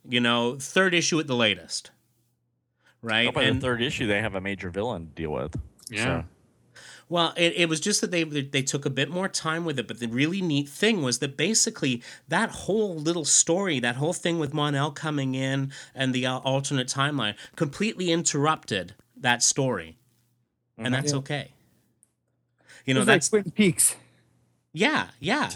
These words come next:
Speaker 1: it, it's very much. You know,
Speaker 2: Mm.
Speaker 1: it, it is, again, it's that whole sort of postmodern storytelling sense. Um, you've got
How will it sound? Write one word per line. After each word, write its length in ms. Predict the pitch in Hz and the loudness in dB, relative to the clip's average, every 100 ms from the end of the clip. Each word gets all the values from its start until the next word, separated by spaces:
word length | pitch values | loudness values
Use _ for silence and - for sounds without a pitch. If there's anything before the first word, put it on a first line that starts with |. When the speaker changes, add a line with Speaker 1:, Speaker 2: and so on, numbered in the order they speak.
| - | -6
Speaker 1:
it, 100 | 131 | -6
it's 200 | 170 - | -6 -2
very 280 | 147 233 311 | 2 4 6
much. 380 | 247 247 208 196 | 4 4 2 4
You 80 | |
know, 140 | 185 165 | 6 6
Speaker 2:
Mm. 100 | 180 | 4
Speaker 1:
it, 100 | 175 | 4
it 160 | 180 | 4
is, 220 | 196 220 - | 6 4 2
again, 400 | 165 226 226 120 | 0 0 2 0
it's 120 | 113 | 0
that 160 | 139 127 | 0 2
whole 340 | 143 165 190 - - - | 0 0 -2 -10 -14 -2
sort 160 | - | 0
of 140 | 165 139 | 0 0
postmodern 580 | 139 139 156 151 165 | 0 0 0 0 0
storytelling 640 | 160 156 139 139 143 135 131 | 0 0 0 0 -2 -2 0
sense. 600 | - 120 110 117 - - - - - - | 0 0 -2 -2 -2 -2 -4 -16 -20 -14
Um, 480 | - 123 117 113 117 120 | -2 0 2 0 -2 -2
you've 240 | 135 120 | -2 0
got 480 | 131 120 120 - | 2 2 0 -4